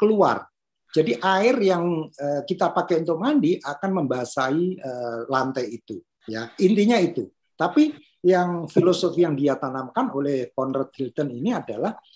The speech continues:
kita jangan sibuk hanya memasarkan hotel ini dari segi lokasinya bagus, dari tempatnya keren dan sebagainya,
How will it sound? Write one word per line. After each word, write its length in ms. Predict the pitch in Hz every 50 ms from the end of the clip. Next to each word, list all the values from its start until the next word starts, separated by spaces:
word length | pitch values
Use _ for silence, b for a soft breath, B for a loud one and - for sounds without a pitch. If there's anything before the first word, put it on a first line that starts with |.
| b b b b b
kita 320 | - 202 202 - 277 262 -
jangan 240 | 170 156 165 160
sibuk 480 | 160 156 - 185 170 - - 240 - - - 151
hanya 240 | 147 139 147 190
memasarkan 880 | 208 202 190 170 165 165 156 151 - - 147 147 156 _ - 202 208 160
hotel 320 | 143 147 147 - 151 147 - 139
ini 320 | 139 135 147 175 190 196
dari 180 | 143 135 127 139
segi 380 | 127 - - 127 - - 131 135
lokasinya 640 | 139 135 135 - 123 127 120 - 135 123 131 131
bagus, 800 | 117 101 - 214 233 226 196 - - - 202 196 190 185 - -
dari 240 | 143 123 120 135 135
tempatnya 560 | - 131 123 - - 127 - - 143 135 131
keren 320 | - 196 196 190 196 190 180
dan 160 | 147 131 139
sebagainya, 640 | 139 - - 131 - - 185 190 190 196 202 202